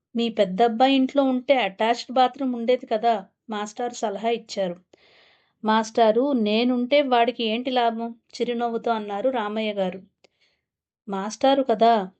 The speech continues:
ఆయనకు విషయం పూర్తిగా అర్థమైంది. కేశవ వచ్చి రెండు చేతులతో రామయ్య గారిని లేపి, వీల్‌చైర్‌లో కూర్చోబెట్టి బయటకు తీసుకువెళ్తూ, "మాస్టారు, వరండాలో కూర్చోండి, నాన్నగారిని తీసుకొస్తాను," అని చెప్పి రామయ్య గారిని తీసుకుని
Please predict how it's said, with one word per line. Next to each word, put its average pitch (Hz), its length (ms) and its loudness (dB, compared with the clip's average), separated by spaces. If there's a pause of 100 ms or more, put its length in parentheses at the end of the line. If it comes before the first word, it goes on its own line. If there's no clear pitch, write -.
(120)
ఆయనకు 233 300 -2
విషయం 208 380 -2
పూర్తిగా 233 500 2
అర్థమైంది. 202 720 -2 (720)
కేశవ 233 360 4 (100)
వచ్చి 208 380 -4
రెండు 220 300 -2
చేతులతో 233 520 2
రామయ్య 208 400 -2
గారిని 226 320 2
లేపి, 196 420 -2 (560)
వీల్‌చైర్‌లో 254 760 4
కూర్చోబెట్టి 208 800 -4 (220)
బయటకు 220 320 0
తీసుకువెళ్తూ, 220 640 -4 (640)
"మాస్టారు, 247 680 0 (100)
వరండాలో 240 560 2
కూర్చోండి, 233 640 -2 (160)
నాన్నగారిని 240 600 -2
తీసుకొస్తాను," 226 840 -4
అని 226 140 -6
చెప్పి 226 420 -4
రామయ్య 214 420 0
గారిని 254 240 2
తీసుకుని 214 500 -4